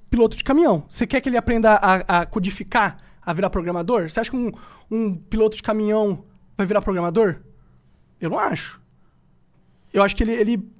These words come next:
há muito mais chance dele se acabar na bebida e bater na mulher do que virar um programador, tá ligado? É, aí eu fico pensando: o mercado ele pode ser bem cruel nas questões sociais às vezes, e tá certo, porque pra mim vale muito mais a pena eu ter um caminhão automático,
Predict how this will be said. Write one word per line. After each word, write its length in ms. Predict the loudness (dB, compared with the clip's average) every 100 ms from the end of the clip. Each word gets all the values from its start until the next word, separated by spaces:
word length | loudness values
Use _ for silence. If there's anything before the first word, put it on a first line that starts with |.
| -8 -2
há 100 | 0
muito 280 | 0 0
mais 160 | 0 0
chance 220 | 0 -4
dele 240 | -2 -2 -2
se 100 | -4
acabar 260 | -2 0
na 60 | 0
bebida 480 | -4 -2 -2 0 0
e 60 |
bater 240 | -2 -2 -4
na 60 |
mulher 340 | -2 0 0 0
do 100 | -4
que 120 | -4
virar 100 | -2
um 40 |
programador, 520 | -4 -2 -2 0 0 -2 -14 -20 _ _ -6
tá 80 | -2
ligado? 400 | 0 0 -2 -6 -20 -20 -20 -20 -20 2
É, 80 | 4
aí 220 | 4 2
eu 60 | 2
fico 180 | -2 -2
pensando: 540 | -2 0 0 0 -6 -12 -20 -4
o 80 | 0
mercado 480 | 0 2 2 2
ele 140 | 2 2
pode 200 | 0 0
ser 60 |
bem 160 | 0 0
cruel 640 | 2 2 6 6 4 -2 -20 _ -20 _ _ _ _ _
nas 220 | -2 -2 -2
questões 260 | -4 -4
sociais 400 | -4 -2 -2 0
às 140 | -2 -2
vezes, 420 | -4 -4 -10 -14 -12
e 60 | -6
tá 100 | -4
certo, 480 | 0 0 0 -2 -12 -18 -20 -10
porque 180 | -6 -4
pra 120 | -4
mim 140 | -2 -2
vale 120 | -2
muito 160 | -4 -6
mais 120 | -6
a 60 |
pena 340 | -6 -6 -4 -4
eu 80 | -4
ter 100 | -6
um 60 |
caminhão 360 | -4 -4 -2 -4
automático, 640 | -4 -4 -4 -4 -8 -12